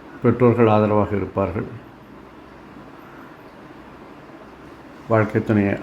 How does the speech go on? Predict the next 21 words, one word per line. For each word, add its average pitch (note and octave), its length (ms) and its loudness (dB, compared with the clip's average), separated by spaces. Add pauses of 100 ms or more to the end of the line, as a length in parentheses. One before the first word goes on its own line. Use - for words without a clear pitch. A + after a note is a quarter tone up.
அனுசரித்து G2+ 440 -6
செல்வது F#2+ 460 -8
நல்லது. F#2 320 -8 (1200)
மாணவர்களை B2 680 2
பொறுத்தவரையில் B2+ 680 0 (640)
பள்ளி A2 200 2
மாணவர்கள் A#2+ 600 2 (160)
மிக G#2+ 260 -2
மோசமாக A2 640 0
பலவீனமாக G#2+ 580 4
இருக்கிறார்கள். G#2+ 580 0 (180)
அதிக G#2+ 300 -4
உழைப்பும் G#2 440 -4
கடின G#2 300 0
முயற்சியும் G2+ 480 0
தேவை. G#2 400 2 (1040)
கல்லூரி A#2 300 4
மாணவர்களை A2+ 400 0
பொறுத்தவரையில் A#2 640 -2
பழைய G#2+ 220 2
பாடங்களை A2+ 420 0